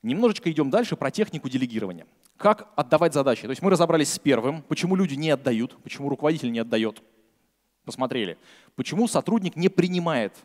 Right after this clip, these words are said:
почему не хочет делать задачи. Теперь как правильно эту задачу передать?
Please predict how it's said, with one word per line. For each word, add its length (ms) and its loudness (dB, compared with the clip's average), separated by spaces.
почему 200 -8
не 100 -6
хочет 340 -4
делать 180 -6
задачи. 380 -6
Теперь 240 0
как 180 -2
правильно 320 2
эту 140 -8
задачу 320 -2
передать? 580 0